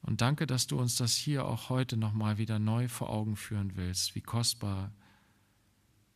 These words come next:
dieses Wasser ist, was wir empfangen durften. Wie kostbar,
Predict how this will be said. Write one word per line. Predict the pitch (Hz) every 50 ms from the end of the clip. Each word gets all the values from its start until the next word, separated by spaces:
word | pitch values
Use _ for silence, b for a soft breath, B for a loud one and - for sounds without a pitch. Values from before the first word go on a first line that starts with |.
| _ _ _ _ _ -
dieses | 117 113 107 113 110 - -
Wasser | 110 117 113 - - 87 82
ist, | 82 92 90 - - - -
was | - 104 101 -
wir | 107 104
empfangen | 98 98 95 - 104 101 101 101 95
durften. | 92 95 90 92 92 92 - - - 92 87 90 - - - - _ _ _ _ _ _ _ _ _ _ _ _ _ _ _ _ _ _ _ _ _ _ _ _ _ _ _ b b b b b b b b b b b
Wie | - 117
kostbar, | - - 123 127 120 - - - 107 98 98 95 92 92 101